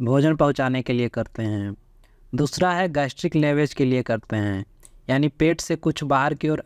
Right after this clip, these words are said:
एस्पिरेट करना हो, खींचना हो, तो इसमें सिरिंज लगा के हम लोग खींच लेते हैं। नेक्स्ट है स्टमक ड्रेन के लिए करते हैं,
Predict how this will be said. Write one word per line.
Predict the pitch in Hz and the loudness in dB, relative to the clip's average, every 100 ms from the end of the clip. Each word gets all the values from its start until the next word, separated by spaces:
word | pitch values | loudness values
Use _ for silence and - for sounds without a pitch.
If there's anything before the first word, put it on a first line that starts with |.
| 135 | -2
एस्पिरेट | 139 - 147 151 - | -4 -2 0 0 0
करना | 143 127 120 | 0 0 0
हो, | 120 | -2
खींचना | - 131 - 156 | -2 -2 2 2
हो, | 139 113 110 - - - - - | 2 -2 -6 -10 -20 -20 -14 -2
तो | |
इसमें | 135 139 151 | 0 2 2
सिरिंज | - 143 151 147 | 2 0 0 0
लगा | 139 135 | 0 0
के | - | 0
हम | 135 135 | 0 2
लोग | 170 - | 2 0
खींच | - 139 - | 0 0 2
लेते | 120 113 113 | 0 0 0
हैं। | 104 101 98 - - - - - - - - - - 120 | 0 0 -4 -10 -20 -20 -20 -20 -20 -20 -20 -20 -6 2
नेक्स्ट | 135 160 - 202 | 2 2 0 0
है | 208 147 | 0 -4
स्टमक | - 156 165 180 | -4 0 0 0
ड्रेन | 135 151 151 | 0 0 0
के | 147 | 2
लिए | 143 131 | 0 0
करते | - 113 - | -2 -6 -4
हैं, | 110 104 104 | -4 -4 -6